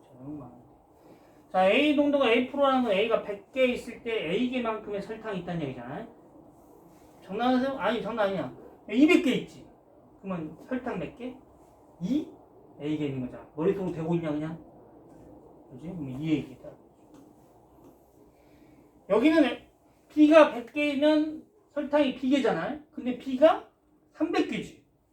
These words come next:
그럼 세 배 있으니까 설탕 몇 개 들어있다? 삼 B다 이렇게 되는 거죠. 되고 있냐? 자, 근데 여러분, A하고 B를 섞었잖아. 그리고 팔 프로 했잖아. 이백하고 삼백을 섞으면 오백이 되잖아요.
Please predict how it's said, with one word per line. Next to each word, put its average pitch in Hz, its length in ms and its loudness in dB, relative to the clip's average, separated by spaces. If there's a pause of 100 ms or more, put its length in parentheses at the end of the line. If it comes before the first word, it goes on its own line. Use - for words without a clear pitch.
(120)
그럼 165 140 -12
세 294 160 2
배 269 120 2
있으니까 156 300 -6
설탕 202 300 -8
몇 135 120 -10
개 147 80 -12
들어있다? 170 400 -10 (1040)
삼 294 420 0 (840)
B다 175 300 0
이렇게 143 140 -6
되는 143 200 -8
거죠. 131 420 -8 (340)
되고 170 180 -4
있냐? 214 440 0 (1080)
자, 233 120 0
근데 277 200 8
여러분, 269 380 6 (340)
A하고 302 500 6
B를 285 260 -4
섞었잖아. 254 720 -4
그리고 214 240 -8
팔 294 240 2
프로 294 180 2
했잖아. 165 460 -4 (200)
이백하고 269 520 6
삼백을 269 420 0
섞으면 233 380 -8
오백이 240 360 -2
되잖아요. 175 520 -4